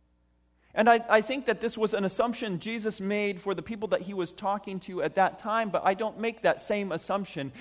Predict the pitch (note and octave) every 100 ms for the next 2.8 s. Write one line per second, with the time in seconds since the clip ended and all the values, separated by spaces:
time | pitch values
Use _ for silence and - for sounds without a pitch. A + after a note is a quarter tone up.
0 | - G#3 G3+ G3 E3+ - F3+ F3 F3+ -
1 | F#3+ G3+ F#3+ C#3+ C3+ - - F3+ G3+ F3
2 | D#3 D3 - E3 E3+ E3+ C#3+